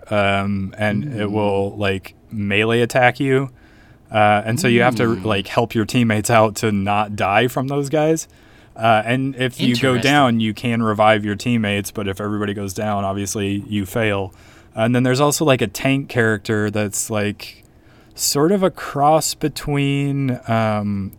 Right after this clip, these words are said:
Speaker 1: two of the tanks. Like, it's like Reinhardt, but without Reinhardt's shield and melee weapon. It has, like, guns, sort of more like,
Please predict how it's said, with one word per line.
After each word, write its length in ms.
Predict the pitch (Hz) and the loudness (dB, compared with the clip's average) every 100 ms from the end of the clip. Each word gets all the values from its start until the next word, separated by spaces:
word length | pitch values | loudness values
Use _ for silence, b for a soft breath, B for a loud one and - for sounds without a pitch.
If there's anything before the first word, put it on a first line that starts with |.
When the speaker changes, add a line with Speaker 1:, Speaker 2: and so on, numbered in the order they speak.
| - | -8
Speaker 1:
two 220 | - 127 | -2 0
of 80 | 123 | 0
the 300 | 113 110 101 | 0 0 -2
tanks. 760 | - 117 123 131 - - - - | -4 -4 -4 -6 -8 -10 -12 -8
Like, 380 | 113 101 92 - b b b b b b b - 120 | -2 -2 -4 -16 b b b b b b b -20 -12
it's 320 | 123 120 147 | -4 -4 0
like 220 | 170 190 | 0 2
Reinhardt, 500 | 175 165 156 156 147 | 0 0 0 0 0
but 200 | 135 131 | -2 -4
without 460 | 120 117 117 117 117 | -4 0 0 0 2
Reinhardt's 540 | 117 120 117 113 95 | 2 2 2 -2 -2
shield 500 | - - 117 120 120 - | -6 -2 2 2 0 0
and 280 | 113 104 98 | -2 -2 -2
melee 300 | 101 120 139 | -2 0 2
weapon. 360 | 143 147 160 151 | 2 2 0 -2
It 160 | 113 | 0
has, 220 | 113 117 | 0 0
like, 280 | 110 98 98 | -2 -4 -6
guns, 460 | 101 104 113 123 113 | -4 -2 0 -2 -4
sort 180 | - 117 | -2 -2
of 140 | 107 | -2
more 200 | 113 110 | 0 0
like, 500 | 107 104 98 - - | 0 0 -2 -6 -18